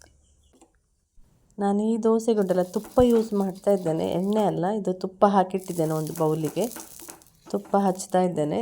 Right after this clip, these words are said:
ಇದು ನಂದು ಕಾವಲಿ ನೋಡಿ, ನೀರು ದೋಸೆ ಮಾಡಲಿಕ್ಕೂ ಇದೇ ಕಾವಲಿ, ಉದ್ದಿನ ದೋಸೆ ಮಾಡಲಿಕ್ಕೂ ಇದೇ ಕಾವಲಿ. ಎಲ್ಲ ದೋಸೆ ಕೂಡ ನಾನು ಇದರಲ್ಲೇ ಮಾಡೋದು, ನಾನ್ ಸ್ಟಿಕ್ ಎಲ್ಲ ಯೂಸ್ ಮಾಡೋದಿಲ್ಲ.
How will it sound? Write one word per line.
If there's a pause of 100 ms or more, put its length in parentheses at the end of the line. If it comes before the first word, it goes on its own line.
ಇದು
ನಂದು
ಕಾವಲಿ
ನೋಡಿ,
ನೀರು
ದೋಸೆ
ಮಾಡಲಿಕ್ಕೂ
ಇದೇ
ಕಾವಲಿ, (520)
ಉದ್ದಿನ
ದೋಸೆ
ಮಾಡಲಿಕ್ಕೂ
ಇದೇ
ಕಾವಲಿ.
ಎಲ್ಲ (100)
ದೋಸೆ
ಕೂಡ
ನಾನು
ಇದರಲ್ಲೇ
ಮಾಡೋದು,
ನಾನ್
ಸ್ಟಿಕ್
ಎಲ್ಲ
ಯೂಸ್
ಮಾಡೋದಿಲ್ಲ.